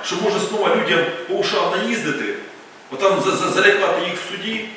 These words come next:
вони визнають вину, лиш би їх там в тюрму не сажали. Заплатять штрафи і все. Це називається, хлопці собі в прокуратурі заробляють зв'язочки.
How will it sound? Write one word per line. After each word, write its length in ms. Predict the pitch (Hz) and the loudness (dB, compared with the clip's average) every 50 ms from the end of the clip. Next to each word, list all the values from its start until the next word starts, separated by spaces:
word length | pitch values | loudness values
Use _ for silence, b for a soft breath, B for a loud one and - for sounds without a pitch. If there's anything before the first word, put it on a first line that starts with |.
| - - - | -16 -10 -6
вони 160 | - 165 190 | 0 2 2
визнають 560 | - - 185 202 196 - 180 180 185 - - | 2 2 2 2 2 2 2 0 0 0 0
вину, 280 | 185 196 208 226 233 226 | 0 0 0 0 0 0
лиш 120 | 233 - | 0 -2
би 160 | 175 - 160 | -2 -2 -2
їх 160 | 175 180 170 - | -2 -2 -2 -2
там 100 | 170 165 | -4 -4
в 180 | 165 - - - | -6 -6 -6 -6
тюрму 240 | - 170 170 185 151 | -6 -6 -4 -4 -4
не 60 | 143 | -4
сажали. 420 | 143 151 151 151 147 139 110 - - - - - - - - - - - - - - - - - - - | -4 -4 -4 -2 0 0 0 -2 -2 -6 -8 -12 -14 -16 -18 -20 -20 -18 -18 -18 -18 -18 -20 -16 -10 -6
Заплатять 320 | 147 - 220 - 196 202 | -4 -4 -2 -2 -2 -4
штрафи 400 | - - 214 196 190 190 185 170 143 151 | -4 -4 -2 -2 0 0 0 -2 -2 -4
і 20 | - | -6
все. 220 | - - 220 196 - - - - - - - - - | -8 -10 -8 -8 -8 -10 -10 -12 -14 -16 -20 -18 -14
Це 60 | - | -10
називається, 580 | 170 165 180 202 220 214 - - - - - - - - - - - - - - | -8 -4 -2 0 2 2 4 4 2 2 0 -2 -2 -4 -6 -8 -10 -12 -10 -6
хлопці 260 | 196 220 - 220 - | -4 -4 -2 -4 -6
собі 180 | - - - - | -6 -8 -10 -10
в 20 | |
прокуратурі 420 | - - 156 180 - 226 220 196 165 | -8 -8 -8 -6 -6 -4 -2 -2 -2
заробляють 760 | 127 147 143 147 - 170 175 - 262 - - - - - - | 0 0 0 0 0 0 0 2 2 2 2 0 -2 -4 -6
зв'язочки. 440 | - - 320 359 - - - - | -4 -4 -4 -2 -2 -4 -6 -8